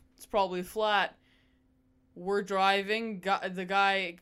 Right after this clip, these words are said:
drives up behind us, he, or beside us. He's like, "Wow, you got a mad flat there, dude." And I was like,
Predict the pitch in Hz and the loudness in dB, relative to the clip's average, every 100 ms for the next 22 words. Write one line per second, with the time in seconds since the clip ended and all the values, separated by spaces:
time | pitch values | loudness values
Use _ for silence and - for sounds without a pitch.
0 | - 185 196 190 180 190 - 185 196 190 | -18 -8 -4 -4 -4 -6 -6 -8 -6 -4
1 | 196 202 208 196 185 175 185 214 196 190 | -4 -6 -8 -8 -6 -6 -8 -4 -4 -6
2 | 196 190 190 175 180 190 190 196 247 190 | -10 -6 -4 -2 2 2 2 2 2 2
3 | 175 196 214 208 - 233 208 202 190 180 | 2 4 6 4 2 4 4 4 2 2
4 | 180 180 180 175 180 175 | 2 -2 -2 -2 -2 -2